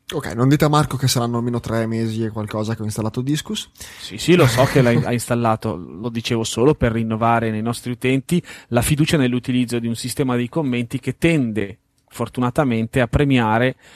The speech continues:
Speaker 2: i commenti intelligenti e non li mette solo in ordine di, di, co-, come dire, di inserimento.
Speaker 1: Bene, mi piace sapere che adesso abbiamo un,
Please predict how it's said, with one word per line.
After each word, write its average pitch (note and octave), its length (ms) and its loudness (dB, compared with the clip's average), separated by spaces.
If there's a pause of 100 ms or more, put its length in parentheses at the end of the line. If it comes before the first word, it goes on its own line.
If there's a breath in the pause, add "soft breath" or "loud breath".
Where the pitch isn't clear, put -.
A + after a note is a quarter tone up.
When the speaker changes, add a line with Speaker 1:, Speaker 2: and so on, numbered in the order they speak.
(240 loud breath)
Speaker 2:
i D3+ 80 -6
commenti D#3+ 360 4
intelligenti D3 640 2
e C#3+ 60 2
non C3+ 120 0
li B2+ 120 0
mette B2+ 240 -2
solo B2+ 240 -4
in B2 120 -2
ordine A#2 480 -2 (540 soft breath)
di, A#2 500 -2
di, A2+ 340 0
co-, A2 160 -8
come A#2 220 -4
dire, A2+ 220 0
di B2 100 2
inserimento. A2+ 760 2 (1500 loud breath)
Speaker 1:
Bene, E3 140 2
mi C3 120 2
piace E4+ 280 -2
sapere D#3 400 0
che B2 340 0
adesso C#3+ 340 -2
abbiamo A#2+ 280 0
un, A2+ 180 -4